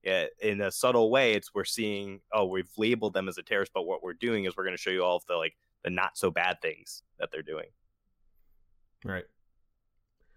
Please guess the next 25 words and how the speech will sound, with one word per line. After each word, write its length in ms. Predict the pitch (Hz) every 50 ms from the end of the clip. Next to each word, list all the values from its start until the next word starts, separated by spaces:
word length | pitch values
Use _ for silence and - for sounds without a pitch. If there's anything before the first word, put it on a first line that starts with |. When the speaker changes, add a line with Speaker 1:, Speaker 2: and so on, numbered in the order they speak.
| _ _ - - - - _ _
Speaker 2:
So 540 | - - 139 135 131 127 127 123 120 - - _ _ _ _ _ - -
as 220 | 147 156 151 147
they're 100 | 151 139
scoping 560 | 127 - - 156 143 127 - 143 135 131 131
things 280 | - 127 120 113 107 113
out, 360 | 110 110 113 117 117 113 - - -
uh, 360 | 107 101 101 98 92 92 90 92 _ _ _ _ _ _ -
using 440 | 120 113 135 151 147 147 151 135 123
Red 220 | 123 117 117 117
Wing, 420 | 113 113 110 104 104 101 98 92 -
Sam 640 | - - 120 107 110 110 107 107 110 104 104 98 - _ _ _ _
has 240 | - - 113 113 -
this 220 | - 113 104 - -
really 260 | 117 120 139 147 135
cool 240 | - - 143 143 139
feature 380 | - 139 143 143 - 160 151
with 140 | 139 131 113
Red 180 | 113 117 113 110
Wing. 320 | 107 113 113 113 113 113
Apparently 640 | 107 101 113 113 120 127 123 117 120 123 120 120 120
it's, 160 | 113 110 -
like, 180 | 95 92 87 - -
either 260 | 101 104 - - 85
infrared 720 | - 143 165 170 - - 165 151 156 151 143 147 147 143 143
or, 580 | - - 95 95 92 90 90 90 87 87 -